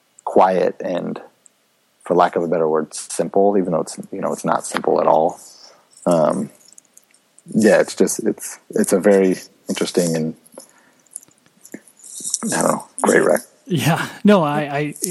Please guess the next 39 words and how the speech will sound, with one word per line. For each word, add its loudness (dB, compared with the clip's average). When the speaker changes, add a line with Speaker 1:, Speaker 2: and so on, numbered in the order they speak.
Speaker 2:
obviously 0
I -2
agree, -2
but -4
I, -4
I 0
mean, 4
there, 2
I 2
think 2
there, 0
there -2
is -4
s-, -12
something -4
that -6
you -6
said -2
in -4
there -2
that -4
I -4
find -4
really -2
interesting -6
of -6
just, -10
like, -6
they, -6
it -2
does, 4
um, -4
the 8
execution 4
of 0
it -2
all -2
is, -2
it's, 0